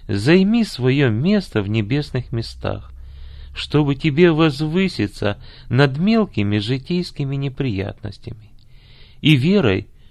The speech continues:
утвердись на этом месте. Это место не только нужно с верой занять, но верой и удерживать. Помоги нам, Господи,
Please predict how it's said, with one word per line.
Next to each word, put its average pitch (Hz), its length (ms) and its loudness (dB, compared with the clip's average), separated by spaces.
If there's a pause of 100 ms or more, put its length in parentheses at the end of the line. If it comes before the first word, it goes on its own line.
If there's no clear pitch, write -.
(140)
утвердись 123 840 2
на 120 200 0
этом 117 260 -2
месте. 104 640 -4 (720)
Это 110 300 2
место 117 460 0
не 110 160 0
только 147 460 -2
нужно 160 360 -2
с - 140 -10
верой 110 360 0
занять, 113 600 -4 (480)
но 120 200 6
верой 151 520 4
и 127 200 0
удерживать. 107 1080 0 (1000)
Помоги 113 440 0
нам, 95 220 0
Господи, 107 640 -6